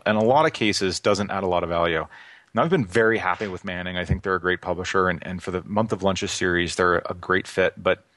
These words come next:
this is a, a niche technology. It's a very high-end technology.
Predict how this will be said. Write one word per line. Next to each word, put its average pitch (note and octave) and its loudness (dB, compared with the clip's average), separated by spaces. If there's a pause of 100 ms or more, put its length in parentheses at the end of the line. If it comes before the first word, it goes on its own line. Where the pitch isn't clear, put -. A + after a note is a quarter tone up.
(720)
this - 2
is F#3+ 2
a, G#2+ 4 (100)
a F#2+ -2
niche F#2 -2
technology. G2+ -2
It's - -10
a F2 -6
very A#2 4
high-end G2+ 0
technology. G2 0